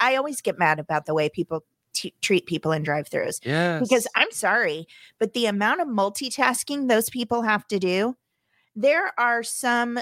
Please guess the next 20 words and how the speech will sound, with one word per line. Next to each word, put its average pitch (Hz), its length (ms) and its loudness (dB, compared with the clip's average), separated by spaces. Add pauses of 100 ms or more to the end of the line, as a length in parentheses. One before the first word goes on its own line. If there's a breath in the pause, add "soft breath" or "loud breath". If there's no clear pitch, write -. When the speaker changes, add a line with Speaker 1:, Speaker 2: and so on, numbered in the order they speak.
(280)
Speaker 1:
legitimate 226 1000 2
C 220 280 0
F 196 180 0
Os 180 280 0
that 165 200 -4
couldn't 277 420 -4
for 233 160 2
the 202 140 -2
life 180 480 0
of 160 220 -2
them 156 240 0 (100)
do 135 340 2 (200)
Speaker 2:
Hundred 131 380 -2
percent. 117 360 -10
Speaker 1:
what 190 260 2
people 202 360 -4
in 202 140 0
a 220 60 0
drive-through 165 600 -2
do. 143 260 -6